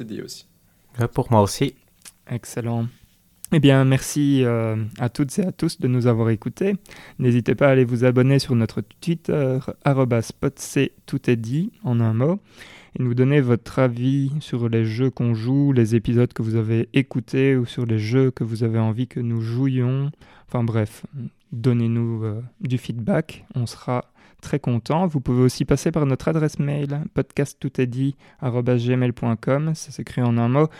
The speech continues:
Speaker 3: Vous pouvez trouver ça avec le Twitter dans la description du podcast.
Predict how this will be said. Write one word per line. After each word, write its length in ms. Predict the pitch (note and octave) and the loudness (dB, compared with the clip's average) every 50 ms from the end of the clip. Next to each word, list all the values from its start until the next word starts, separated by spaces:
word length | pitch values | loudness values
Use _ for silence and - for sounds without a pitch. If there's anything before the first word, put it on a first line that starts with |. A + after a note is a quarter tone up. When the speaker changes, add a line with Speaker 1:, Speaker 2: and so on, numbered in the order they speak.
| - - - _ | -20 -20 -20 _
Speaker 3:
Vous 100 | - C3+ | -8 -8
pouvez 260 | B2 - C3+ B2+ C3 - | -6 -4 -2 0 0 -2
trouver 320 | - - C3+ B2 C3 C3 | 0 -2 0 2 2 2
ça 260 | - - - C#3+ C#3 | 2 2 2 4 4
avec 180 | C3+ B2 B2+ - | 4 2 2 0
le 120 | A#2+ A#2 | -2 -4
Twitter 400 | - - B2+ A2 - C3 C3 C3 B2+ B2+ | -2 -2 -6 -2 0 0 0 0 -2 -2
dans 180 | A#2+ A#2+ A#2 | -4 -2 0
la 120 | A#2 A#2 A2 | 0 0 -2
description 500 | A2+ A#2 - - - B2 - - B2+ A#2+ | -2 -4 -8 -6 -10 -10 -6 -4 -4 -4
du 100 | A2+ G#2 | -4 -4
podcast. 680 | - - - _ - - - F3+ F#3+ - - _ - | -8 -10 -14 _ -10 -6 -6 -6 -6 -10 -18 _ -20